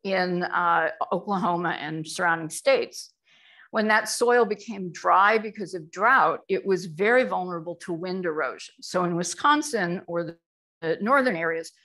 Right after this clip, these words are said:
we tend to experience water erosion. The water washes the soil away. In areas like, uh, the plains of Oklahoma, the soil dries out and then it's whipped up into these dust clouds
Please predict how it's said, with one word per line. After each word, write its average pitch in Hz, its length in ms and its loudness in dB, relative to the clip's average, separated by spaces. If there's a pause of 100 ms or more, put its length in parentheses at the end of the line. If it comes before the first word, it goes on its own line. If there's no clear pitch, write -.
we 214 100 -2
tend 247 280 0
to 240 40 2
experience 185 680 -4
water 185 400 4
erosion. 147 500 -6
The 160 80 -4
water 165 320 4
washes 175 540 0
the 180 80 -16
soil 160 360 0
away. 156 380 -4 (480)
In 214 140 2
areas 214 640 4
like, 175 320 2 (200)
uh, 165 280 2
the 160 120 -10
plains 196 520 -4 (100)
of 165 340 2 (120)
Oklahoma, 180 760 0 (300)
the 196 60 0
soil 208 400 4
dries 185 420 2
out 165 400 2
and 175 160 -8
then 170 140 -4
it's 170 360 -4
whipped 208 380 0
up - 240 2
into 175 300 -8
these 151 200 -4
dust 208 320 2
clouds 156 540 -4